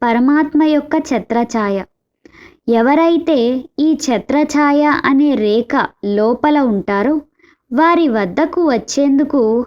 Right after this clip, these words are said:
మాయ ధైర్యం కూడా చేయలేదు. అప్పుడు శ్రమ లేక కష్టం అంటే ఏమిటి, ఆటంకం అంటే ఏది, విఘ్నం అంటే ఏమిటి, ఈ శబ్దాల అవిద్యగా అంటే తెలియని వారిగా అవుతారు.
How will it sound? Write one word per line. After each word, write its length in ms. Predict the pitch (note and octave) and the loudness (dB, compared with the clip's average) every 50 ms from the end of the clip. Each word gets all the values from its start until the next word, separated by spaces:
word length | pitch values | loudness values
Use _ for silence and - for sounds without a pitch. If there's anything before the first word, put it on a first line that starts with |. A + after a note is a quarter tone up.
| - _ A3+ | -8 _ -4
మాయ 440 | G#3+ G#3+ A3 G#3+ A3 A#3+ C4+ C#4 C4+ | -4 -2 0 0 0 2 2 0 0
ధైర్యం 520 | G#3+ G#3+ G3 F#3+ G3+ G3+ A3+ A#3+ B3 A#3+ | 0 0 0 0 0 2 2 2 2 0
కూడా 320 | A3 - A3 G#3 G#3+ A#3+ | 0 0 0 0 2 0
చేయలేదు. 760 | C#4 C#4 - D4 B3+ A3 G#3+ G#3 G3+ G3 F#3+ F#3+ E3+ - - - - - - - - _ - - - - - - - - - - | 0 0 0 0 2 2 2 0 0 0 -2 -2 -4 -6 -8 -10 -12 -20 -20 -20 -20 _ -20 -20 -20 -20 -20 -20 -20 -10 -4 -2
అప్పుడు 640 | C4 D4 D4 - F4+ F4+ F4 D4 A#3+ A#3 B3+ C#4 - - - - - - - - - | 0 0 0 0 0 2 2 2 2 0 0 -2 -6 -10 -18 -20 -20 -20 -20 -20 -14
శ్రమ 540 | - - - B3 A#3 A3 G#3 G#3 G#3 A3 C4+ - _ _ _ _ _ - | -12 -8 -4 -2 -2 -2 0 -2 -2 -2 -4 -6 _ _ _ _ _ 0
లేక 340 | C#4 D#4+ E4+ E4 E4 E4 D4+ | 0 2 2 2 0 0 0
కష్టం 540 | D#4 - A3 G#3 D4 - - C#4+ D4+ C#4+ | 0 -2 -2 -2 -4 -4 -2 0 2 2
అంటే 320 | D#4 D#4 D4 C4+ D#4 D#4+ D#4 | 2 2 2 2 2 0 0
ఏమిటి, 760 | D4+ D4 C#4+ C#4+ C#4 C4+ C#4 C4 C4+ C4+ C4 B3+ C4 C4 - _ _ _ _ _ _ _ - | 2 2 2 2 2 0 0 -2 -2 -2 -2 -2 -4 -6 -8 _ _ _ _ _ _ _ -4
ఆటంకం 680 | G3 G3+ G#3+ A3+ - D4 D#4 D4+ D4 - D#4+ D#4+ D4 | -2 0 0 0 0 2 2 2 2 2 2 2 2
అంటే 320 | D#4 D4+ C#4 C#4 D#4 D#4 D#4 | 2 2 0 0 0 0 0
ఏది, 560 | D4+ D4 D4 C#4+ C#4+ A#3+ C#4 C#4 C4+ C#4 C4+ - _ _ _ _ _ _ G#3 | 2 2 2 0 0 0 0 0 -2 -2 -4 -8 _ _ _ _ _ _ -4
విఘ్నం 460 | G#3+ A#3+ G3 F3+ A3 B3+ D4+ D#4+ D#4 | -2 -2 -2 0 0 2 2 2 2
అంటే 340 | D#4+ D#4+ D4 C#4 D#4+ E4 D#4+ | 2 2 2 2 0 0 0
ఏమిటి, 680 | D4+ D4 D4 D4 C4+ C4+ C4+ B3+ - C4+ C4 C4 C4 - _ _ _ _ - | 2 2 2 2 2 0 0 -2 -4 -4 -4 -4 -6 -8 _ _ _ _ -2
ఈ 180 | D4+ D4+ C#4+ | 0 0 0
శబ్దాల 960 | - - - A3+ F#3+ E3 F3 F3 A3+ B3 C4+ D4 D4+ D#4 C#4+ A#3+ A3+ A#3 B3+ A#3+ - _ _ _ _ _ _ _ - - | 0 -2 -4 -4 -4 -4 -4 -2 0 0 2 2 2 2 2 2 0 0 -2 -4 -8 _ _ _ _ _ _ _ -6 -2
అవిద్యగా 840 | G3+ A3 G#3+ C4 C4+ G#3 G3 A3 A#3+ A3+ G#3+ F3+ A3 A3+ G#3 - - | -2 0 2 2 0 0 0 0 0 0 0 0 0 0 0 0 -2
అంటే 360 | - G#3 G#3 G#3 - D#4+ F#4 F#4 | -2 -2 -2 0 0 0 0 0
తెలియని 580 | F#4 - B3 A3+ A3+ A#3 B3+ C4+ C#4 D4 D4 | 0 0 0 2 2 2 2 2 2 2 2
వారిగా 520 | B3+ A#3+ A3 G#3 G#3 G3+ G3 - B3+ D4+ E4+ | 2 0 0 0 -2 -2 -4 -2 -2 0 0
అవుతారు. 460 | D#4+ C4 G3+ - - G3 F3+ E3+ | 0 0 -2 -4 -6 -8 -8 -10